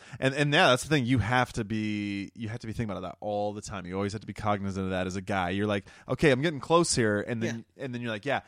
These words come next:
Speaker 1: do I pull it? Do I pull it back a little bit? Do I stay right here and hold my ground, or am I actually gonna step over it?" And then again, all bets are off. Like, who knows where things
Speaker 2: Where
Speaker 1: go from
Speaker 2: things
Speaker 1: there?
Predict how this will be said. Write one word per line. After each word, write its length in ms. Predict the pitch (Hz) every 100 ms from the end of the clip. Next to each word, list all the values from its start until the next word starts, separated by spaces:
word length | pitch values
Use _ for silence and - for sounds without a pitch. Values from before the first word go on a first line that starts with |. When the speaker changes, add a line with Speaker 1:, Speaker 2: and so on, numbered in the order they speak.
| _ -
Speaker 1:
do 160 | 127
I 80 | 113
pull 300 | - 143 135
it? 80 | 120 -
Do 100 | 117
I 100 | 110 _
pull 180 | - 160
it 40 | 120
back 260 | 151 190
a 40 | 202
little 160 | 208
bit? 320 | 202 214 226 - - -
Do 120 | 131
I 100 | 117
stay 280 | - 156 151
right 220 | 147 135
here 180 | 143 165
and 100 | 143
hold 140 | 156
my 100 | 127
ground, 440 | 110 135 175 208 139
or 160 | 127
am 80 | 123
I 80 | 127
actually 260 | 127 - 123
gonna 100 | 110
step 260 | - 127
over 320 | 127 123 113 113
it?" 120 | -
And 180 | 123 113
then 360 | 113 113 110 - - - -
again, 260 | 117 113 113
all 140 | 110
bets 200 | 113 110
are 120 | 113 104
off. 240 | 95 110
Like, 100 | 98
who 140 | 113
knows 400 | 117 107 104 - - 62 - _
where 200 | 139 131
things 220 | 120 120 110
Speaker 2:
Where 120 | 104
Speaker 1:
go 40 |
from 160 | 101 110
Speaker 2:
things 240 | 107
Speaker 1:
there? 20 | 92